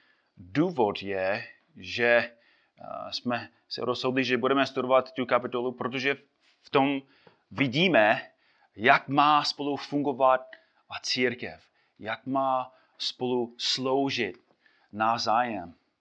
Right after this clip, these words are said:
A <laughs> víceméně a dvanáctá kapitola Římanům je návod ke členství. Jo? Jako ta celá kapitola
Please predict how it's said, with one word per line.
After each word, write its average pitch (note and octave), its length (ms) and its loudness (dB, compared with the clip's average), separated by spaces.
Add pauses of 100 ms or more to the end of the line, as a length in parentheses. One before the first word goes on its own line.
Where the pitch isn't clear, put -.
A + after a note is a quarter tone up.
(680)
A B2 200 10 (580)
<laughs> - 600 -20
víceméně D3 920 4 (540)
a F#2+ 180 -14 (840)
dvanáctá F#3 800 10
kapitola E3+ 580 4
Římanům G#2+ 640 -2 (420)
je A#2 500 4 (380)
návod A2+ 640 6
ke A2 160 -4
členství. G#2+ 640 -8 (1120)
Jo? B2+ 200 -16 (600)
Jako B2+ 300 -4 (120)
ta C#3+ 180 -2
celá G3 400 6
kapitola C3+ 880 2